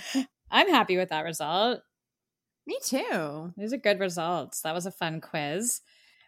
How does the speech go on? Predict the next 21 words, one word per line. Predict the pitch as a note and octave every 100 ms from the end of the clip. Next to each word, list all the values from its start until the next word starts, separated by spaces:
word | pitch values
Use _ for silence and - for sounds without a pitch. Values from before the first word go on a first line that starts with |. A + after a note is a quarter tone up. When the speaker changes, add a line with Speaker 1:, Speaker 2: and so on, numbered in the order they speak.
| -
Speaker 1:
Let | G3 G#3
us | B3 C#4+
know | D#4+ F4
who |
you | G4 G4+
got. | G4+ C4+ F3+ C#3+
Charity | - G3+ G#3+ A#3
is | -
Felix. | - B3 C#4 C4+ -
I'm | E3+
Bang | D#3+ F3 G3+
Chan. | - G#3 G3 G3 G#3+
Who | D4
are | F4
you | C4 G3+
in | E3+
Stray | D#3+ E3 C#3+
Kids? | - B2+ B2+ - -
Take | C#4 C4+
the |
quiz. | C#4 A#3 G#3 G3+ F#3+